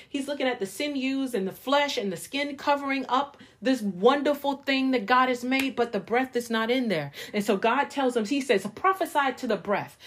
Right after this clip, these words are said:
because, because we need this thing to live. We need life. We need this thing to live. And so he says, "Prophesy, son of man, and say to the breath, 'Thus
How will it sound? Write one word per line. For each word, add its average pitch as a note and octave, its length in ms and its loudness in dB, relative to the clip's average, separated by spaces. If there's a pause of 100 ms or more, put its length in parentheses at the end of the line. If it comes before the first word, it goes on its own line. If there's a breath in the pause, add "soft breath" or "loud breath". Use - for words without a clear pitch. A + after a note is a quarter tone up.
(120)
because, A3+ 320 2 (260 soft breath)
because A3 440 2 (180)
we B3 380 -2
need A3+ 320 -4
this A3+ 180 -6
thing G#3+ 260 -6
to A3+ 120 -6
live. F3 260 -6 (1120)
We C#4+ 200 -2
need A3+ 240 -2
life. F#3+ 560 -6 (240)
We C4+ 120 0
need C4 260 -2
this G#3 180 0
thing G3 220 -2
to G3 120 -4
live. D#3+ 360 -2 (580 loud breath)
And G#3+ 120 2
so G#3+ 440 4 (200 loud breath)
he C#4 200 2
says, G3 320 2 (120)
"Prophesy, B3+ 760 2
son B3+ 320 0
of C4 140 0
man, G#3 340 2
and F#3 160 -4
say D4+ 280 2
to D4 180 -4
the G#3+ 100 -2
breath, G3 420 2 (260 loud breath)
'Thus C4+ 520 4